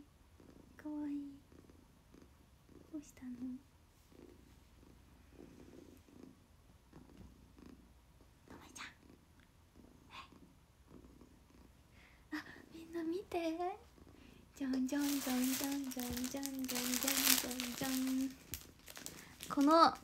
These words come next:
生誕Tシャツは誰のだ？<laughs> 誰のだ？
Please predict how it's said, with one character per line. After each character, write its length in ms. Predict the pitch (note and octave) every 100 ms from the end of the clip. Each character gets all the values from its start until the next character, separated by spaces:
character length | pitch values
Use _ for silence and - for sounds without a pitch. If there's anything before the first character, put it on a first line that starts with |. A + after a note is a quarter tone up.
| - - - - - - -
生 120 | G3
誕 320 | F#3+ D4 C#4+
T 160 | C#4+ D4
シ 80 | B3+
ャ 40 |
ツ 120 | B3
は 60 | A3
誰 440 | A3 B3+ B3+ A#3
の 100 | G#3
だ？ 280 | G3+ A#3+ - - - - -
<laughs> 40 | F#4+ F4+ F#4+ G#4 G#4 F4 A4+ - G#4 - F#4+ F4+ - - - - - - - - - - - - - - - - - - - B4 G#4+ G4+ F4 D#4+ D#4 - A#3+
誰 280 | C4 C4
の 240 | A#3 A3+ A3
だ？ 380 | A3 A#3+ B3